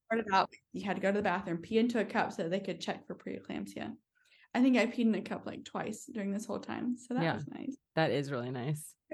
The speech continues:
Speaker 1: Yeah, she would just check my blood pressure, and if anything looked a little bit sketchy, then she would check it out or, like, go and do a blood.
Speaker 2: And I feel like, I feel like the over monitoring is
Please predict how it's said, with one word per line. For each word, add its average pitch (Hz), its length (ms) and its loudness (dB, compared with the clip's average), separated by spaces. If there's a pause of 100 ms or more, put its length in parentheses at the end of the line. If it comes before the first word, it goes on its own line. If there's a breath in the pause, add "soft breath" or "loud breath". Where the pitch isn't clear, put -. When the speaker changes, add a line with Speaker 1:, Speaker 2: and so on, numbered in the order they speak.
(460)
Speaker 1:
Yeah, 330 200 2
she - 160 2
would 247 80 8
just 269 180 2
check 233 220 4
my 220 140 4
blood 208 260 2
pressure, 190 360 -2
and 160 180 0
if 196 140 0
anything 196 340 0
looked 196 240 2 (220)
a 202 40 -10
little 196 140 0
bit - 140 -6
sketchy, 180 500 -2
then 165 200 -4
she 170 180 -6
would 170 120 -6
check - 240 -10
it - 80 -6
out - 200 -4
or, 175 100 -4
like, - 180 -6
go 185 100 -4
and - 120 -4
do 170 120 -6
a - 20 -8
blood. 170 180 -8 (420)
Speaker 2:
And 269 120 4
I 285 100 2
feel 311 400 6
like, 320 360 6 (1200 loud breath)
I 226 80 4
feel 294 200 6
like 320 160 6
the - 120 2
over 226 340 4
monitoring 180 840 2 (140)
is 165 580 2